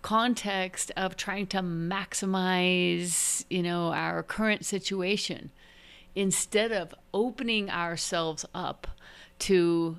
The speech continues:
to this transformative change that needs to happen. And you can think back to the revolutions of the past and see how apartheid was overthrown, or slavery.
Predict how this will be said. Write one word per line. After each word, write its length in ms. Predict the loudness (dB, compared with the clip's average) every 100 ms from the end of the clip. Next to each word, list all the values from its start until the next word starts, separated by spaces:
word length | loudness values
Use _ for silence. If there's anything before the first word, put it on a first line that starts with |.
| -8
to 120 | -4 -2
this 240 | 0 -2
transformative 760 | -4 -4 -4 -4 -4 -2 -4 -4
change 520 | -6 -4 -6 -8 -6
that 200 | -4 0
needs 300 | 2 2 0
to 100 | -4
happen. 500 | -4 -4 -6 -8 -10 -12 -14 -2
And 160 | 4 6
you 80 |
can 140 | 6 2
think 280 | 0 -2 2
back 320 | 0 0 -4
to 200 | -6 -4
the 160 | -2 -2
revolutions 1040 | 0 0 0 0 2 2 2 2 2 2
of 240 | 0 -2 -2
the 80 | -6
past 720 | -4 -2 0 0 -4 -8 -16 -18 -20 -12 -4
and 240 | -2 -2
see 340 | -2 0 0
how 500 | 0 -2 -2 -2 -4 -8 -18 -20 -20 -20 -20 -18 -8
apartheid 840 | -8 -4 2 2 2 2 2 0
was 200 | 0 -2
overthrown, 920 | 0 -2 -2 -4 -4 -2 -2 -4 -6 -10 -16 -20 -14 -6
or 260 | -2 0
slavery. 1160 | -2 -2 0 2 2 0 -2 0 0 -2 -4